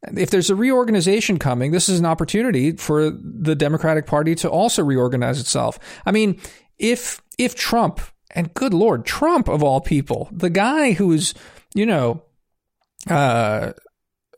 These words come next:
has been so dismissive of, like, Black Lives Matter and,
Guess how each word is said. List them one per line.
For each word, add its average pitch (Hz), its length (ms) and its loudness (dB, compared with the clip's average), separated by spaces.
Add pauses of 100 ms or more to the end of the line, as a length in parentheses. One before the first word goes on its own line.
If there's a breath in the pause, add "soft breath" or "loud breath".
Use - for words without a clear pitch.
(420)
has 156 180 0
been 170 380 2 (920)
so 214 360 2
dismissive 180 800 0
of, 131 580 0
like, 135 320 -2 (440)
Black 160 300 0
Lives 160 320 2
Matter 139 480 0
and, 127 540 -2